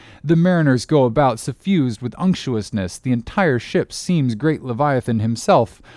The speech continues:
while on all hands the din is deafening. But a day or two after, you look about you and prick your ears in this selfsame ship.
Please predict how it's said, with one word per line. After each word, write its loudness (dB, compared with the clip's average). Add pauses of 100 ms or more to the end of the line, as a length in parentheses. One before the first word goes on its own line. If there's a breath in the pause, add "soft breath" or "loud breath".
(100)
while 4
on 4
all 2
hands 0
the -4
din 0
is -6
deafening. -2 (640)
But -4
a -4
day 0
or 2
two -6
after, -4
you -6
look -4
about -2
you -8
and -6
prick -12
your -6
ears -6
in -6
this -6
selfsame -4
ship. -10